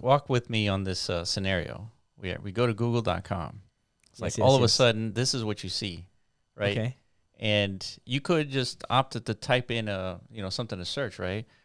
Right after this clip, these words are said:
Speaker 1: Or you can kinda pan the camera. You can see, like, thousands,
Speaker 2: Mm.
Speaker 1: thousands of others doing the same thing.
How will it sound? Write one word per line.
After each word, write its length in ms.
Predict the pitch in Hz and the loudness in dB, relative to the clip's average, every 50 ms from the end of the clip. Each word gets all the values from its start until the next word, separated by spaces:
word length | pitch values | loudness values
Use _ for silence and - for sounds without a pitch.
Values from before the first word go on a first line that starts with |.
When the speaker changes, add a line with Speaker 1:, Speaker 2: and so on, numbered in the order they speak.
| _ _ _ | _ _ _
Speaker 1:
Or 300 | - 151 165 170 147 123 | 0 4 6 8 8 8
you 140 | 117 117 117 | 6 4 -2
can 160 | - - 113 | -6 -6 -4
kinda 200 | 135 123 98 90 | -2 -2 -2 -2
pan 340 | - - - 127 131 127 117 | -4 -8 -6 -4 -4 -4 -4
the 60 | 101 | -6
camera. 420 | - - - 117 123 113 101 90 90 | -6 -4 -4 -2 -2 -2 -2 -2 -2
You 140 | 92 101 107 | -4 -4 -6
can 100 | 113 98 | -6 -6
see, 240 | - - 101 107 | -6 -4 -4 -4
like, 260 | 101 92 90 87 - - | -4 -4 -4 -6 -8 -12
thousands, 920 | - - - 123 135 131 127 117 113 107 101 92 87 - - - - - _ _ _ - | -10 -6 -4 -2 0 0 0 -2 -4 -6 -8 -8 -8 -8 -8 -10 -12 -16 _ _ _ -20
Speaker 2:
Mm. 360 | 139 139 127 117 110 104 98 | -20 -20 -20 -20 -20 -12 -2
Speaker 1:
thousands 320 | - 131 143 156 147 151 147 | 2 4 4 4 4 0 0
of 80 | 131 131 | 2 2
others 300 | 135 135 131 117 107 - | 2 4 2 0 0 0
doing 220 | - 127 117 110 | 0 0 0 0
the 40 | 104 | 0
same 280 | 104 - 117 110 107 | -2 -2 -4 -4 -4
thing. 320 | 104 - 110 101 92 - | -4 -6 -6 -6 -6 -8